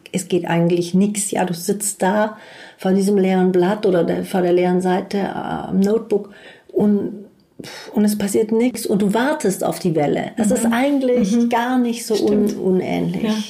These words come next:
Speaker 1: Und dann kommt sie nicht.
Speaker 2: Ja.
Speaker 1: Ähm, oder es kommen nur so ganz kleine.
Speaker 2: Mhm. Und, und man muss warten, tatsächlich.
Speaker 1: Ja,
Speaker 2: Also
Speaker 1: genau,
Speaker 2: es bleibt dir
Speaker 1: ähm,
Speaker 2: nichts anderes übrig
Speaker 1: ja,
Speaker 2: im Grunde.
Speaker 1: genau. Und ich hab irgendwie in meinem Surf-Feature ist mir irgendwie dieser,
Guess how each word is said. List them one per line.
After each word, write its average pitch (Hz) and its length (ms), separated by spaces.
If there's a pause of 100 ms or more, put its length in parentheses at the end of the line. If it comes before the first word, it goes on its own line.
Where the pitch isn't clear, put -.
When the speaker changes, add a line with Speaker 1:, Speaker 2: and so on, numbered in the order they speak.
(680)
Speaker 1:
Und 185 140
dann 196 180
kommt 208 300
sie 220 120
nicht. 254 440 (540)
Speaker 2:
Ja. 208 460
Speaker 1:
Ähm, 208 200
oder 202 400
es 196 100
kommen 208 260
nur 208 200
so 202 160
ganz 185 440
kleine. 170 680 (720)
Speaker 2:
Mhm. 202 400 (200)
Und, 208 180
und 202 160
man 196 160
muss 202 360 (240)
warten, 208 600
tatsächlich. 185 240
Speaker 1:
Ja, 170 140
Speaker 2:
Also 180 160
Speaker 1:
genau, 190 260
Speaker 2:
es 180 100
bleibt 175 280
dir 180 40
Speaker 1:
ähm, 190 60
Speaker 2:
nichts 208 200
anderes 196 300
übrig 247 140
Speaker 1:
ja, 202 180 (100)
Speaker 2:
im 190 120
Grunde. 190 260
Speaker 1:
genau. 180 200 (240)
Und 196 100
ich 190 140
hab 233 180
irgendwie 226 320
in 214 160
meinem 196 200
Surf-Feature 214 800
ist - 220
mir 202 180
irgendwie 202 300
dieser, 196 440